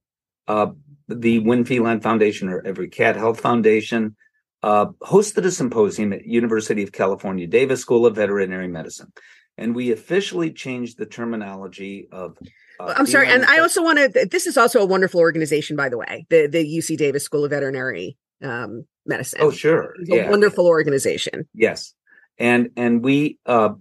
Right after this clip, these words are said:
Speaker 1: changed, and textbooks are in the process of reprinting now, uh, the definition of feline infectious peritonitis, or F I P,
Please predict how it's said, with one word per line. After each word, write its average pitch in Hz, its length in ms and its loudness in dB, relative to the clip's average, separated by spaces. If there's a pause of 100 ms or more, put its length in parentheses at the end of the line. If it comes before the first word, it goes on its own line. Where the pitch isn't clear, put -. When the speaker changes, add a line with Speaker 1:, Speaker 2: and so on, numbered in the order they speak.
(540)
Speaker 1:
changed, - 720 -4 (100)
and 110 320 0
textbooks - 480 0
are 127 120 2
in 120 120 0
the 107 120 -8 (120)
process 123 400 -2
of 117 240 -2
reprinting 156 600 -2
now, 64 260 -12 (480)
uh, 113 260 4
the 110 300 2 (100)
definition 117 840 2
of 98 280 -6
feline 135 340 2
infectious 110 460 -2
peritonitis, 92 760 -2
or 90 240 -6
F 107 160 -6
I 101 100 -2
P, 78 420 -12